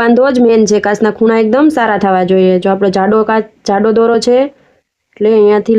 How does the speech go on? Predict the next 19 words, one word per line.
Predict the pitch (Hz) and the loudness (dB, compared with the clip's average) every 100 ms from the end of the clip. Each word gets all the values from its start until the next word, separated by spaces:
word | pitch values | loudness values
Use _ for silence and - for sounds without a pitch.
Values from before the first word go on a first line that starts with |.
| 208 | 2
લઈ | 226 269 | 2 2
અને | 208 202 | 2 2
આવી | 196 196 | 2 0
રીતના | 196 220 277 359 | 0 -2 0 2
નાખી | 202 196 180 | 0 0 -2
દેવાનો | 185 180 175 175 | 0 2 0 0
છે | 180 | 0
અને | 175 175 | 0 0
દોરો | 185 220 285 | 0 0 -2
ખેંચી | 220 185 170 | -4 -2 0
લેવાનો | 170 165 165 165 | 0 0 0 -2
છે | 165 | -2
આવી | 165 160 | -2 -2
રીતે. | 165 165 156 _ _ _ _ _ _ _ _ _ _ _ - | -6 -8 -10 _ _ _ _ _ _ _ _ _ _ _ -16
જો | - - | -16 -10
ખૂણો | - 208 214 214 | -2 2 2 2
એકદમ | 202 247 294 240 | 0 -2 0 -2
સારો | 196 185 | 0 2
બંધાવવો | 185 180 170 | 2 2 0